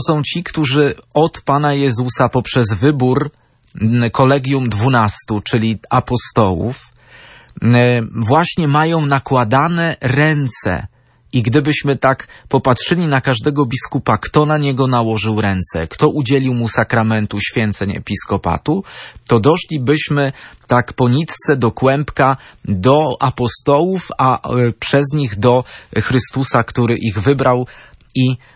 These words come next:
powołał i ustanowił jako kolegium.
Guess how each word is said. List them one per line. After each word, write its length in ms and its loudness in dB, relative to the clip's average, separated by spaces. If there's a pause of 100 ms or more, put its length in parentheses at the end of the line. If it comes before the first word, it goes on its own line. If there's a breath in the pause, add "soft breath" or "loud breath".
(140 soft breath)
powołał 600 2
i 140 0
ustanowił 720 0
jako 320 0
kolegium. 720 0